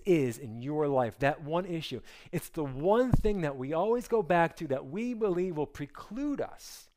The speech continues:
from saying yes to what God wants for our life. For Moses,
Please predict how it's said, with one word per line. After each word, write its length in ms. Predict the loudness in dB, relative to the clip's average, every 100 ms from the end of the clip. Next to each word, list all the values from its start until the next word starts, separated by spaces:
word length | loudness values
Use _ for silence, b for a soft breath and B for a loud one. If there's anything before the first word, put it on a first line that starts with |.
| b b b b b
from 180 | -10 -10
saying 480 | -4 -2 0 -2 -6
yes 520 | 0 0 0 -6 -12 -14
to 80 | -14
what 180 | -14 -12 -2
God 480 | 2 2 -2 -8 b b -12
wants 460 | -4 -4 -4 -12 -18
for 140 | -16
our 140 | -14
life. 380 | -12 -14 -18 -20 _ -20 _ _ _ _ _ _
For 100 | -2
Moses, 560 | 4 4 2 -8 -14